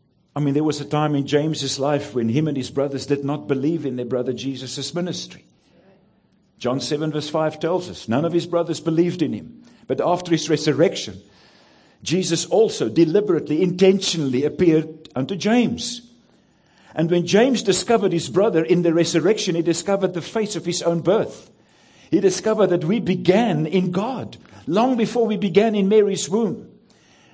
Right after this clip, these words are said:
We are God's idea. We are God's inspired thought. And he's come to introduce us to ourselves again,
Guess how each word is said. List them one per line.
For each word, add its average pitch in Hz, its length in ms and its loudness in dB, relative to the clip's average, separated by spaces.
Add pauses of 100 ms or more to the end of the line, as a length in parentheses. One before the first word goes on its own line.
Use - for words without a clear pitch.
(260)
We 226 140 4
are 208 100 2
God's - 460 -2
idea. 208 560 0 (4000)
We 151 140 -2
are 170 80 0
God's 180 460 -4
inspired 165 880 -2
thought. - 600 -4 (1120)
And 156 100 0
he's 160 160 0
come 180 280 0
to 180 100 0
introduce 160 640 0
us 143 160 -4
to 135 120 -6
ourselves 135 560 -2
again, 98 380 -8